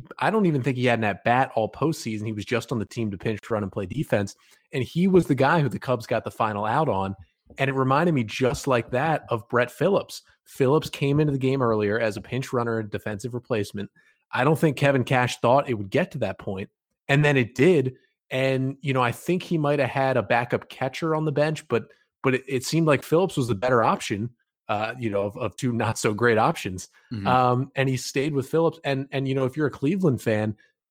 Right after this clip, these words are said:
Speaker 1: you see that, that's what could have happened. You know, the, the Indians walking off game seven of a World Series with Michael Martinez,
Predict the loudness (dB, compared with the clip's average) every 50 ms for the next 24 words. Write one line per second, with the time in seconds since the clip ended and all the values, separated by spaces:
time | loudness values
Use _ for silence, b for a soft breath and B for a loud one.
0 | _ _ _ -4 0 2 4 4 2 2 0 0 2 4 4 4 4 4 2 2
1 | 2 2 2 2 0 -2 -2 0 0 0 -2 -2 0 0 2 0 0 -2 -2 -2
2 | -2 -2 -4 -6 -6 -4 -2 0 0 -2 -2 b b b b b b _ -12 -12
3 | -10 -6 -4 0 2 2 2 4 4 4 4 4 2 2 4 4 4 4 4 2
4 | 2 2 2 0 0 -2 -4 -4 -4 -2 0 0 0 0 0 0 0 0 2 2
5 | 2 2 0 0 -4 -4 -2 0 0 0 -2 -4 -6 -4 -2 0 0 0 0 0
6 | 0 0 2 2 0 0 -2 -6 -4 -4 -2 -2 -2 -2 -4 -6 -10